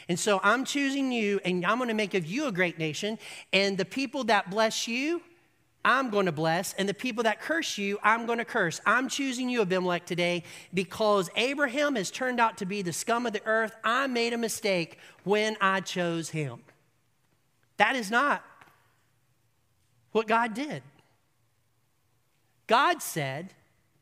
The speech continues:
"I want you to go, but when you go talk to him, you remember he's mine, he's my prophet,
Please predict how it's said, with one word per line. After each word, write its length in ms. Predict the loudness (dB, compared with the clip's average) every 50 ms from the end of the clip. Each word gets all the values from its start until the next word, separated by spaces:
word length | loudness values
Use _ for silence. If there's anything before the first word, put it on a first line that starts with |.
| _ _ _ _ _ _ _ _ _ _ _ _ _ _ _ _ _ _ _ _ _ _ _ _ _ _ _ _ -2
"I 40 |
want 220 | 0 0 0 0 -2
you 60 | -2
to 60 | -2
go, 420 | 0 2 2 4 2 2 0 -4 -8 -12 -20 _ _ _ _ _ _ _ _ _ -10
but 160 | -8 -6 -2
when 140 | -2 0 0
you 120 | -2 -2
go 220 | 0 0 0 0 0
talk 320 | -2 -2 -4 -4 -4 -4
to 100 | -6 -6
him, 340 | -2 -2 0 0 -2 -2 -4
you 180 | -6 -6 -6 -4
remember 640 | -4 -4 -4 -4 -4 -2 -2 -2 -2 -2 -2 -4 -8 _ _ _ _ _
he's 360 | -8 -4 -2 -2 -2 -4 -2
mine, 480 | 0 2 2 2 2 0 -2 -4 -8 -10 _ _ _ _ _ _ _ _ _ _ _
he's 320 | _ -4 -2 -2 -2 0 2
my 160 | 2 2 2
prophet, 560 | 0 -2 0 0 0 0 -2 -6 -6 -6 -8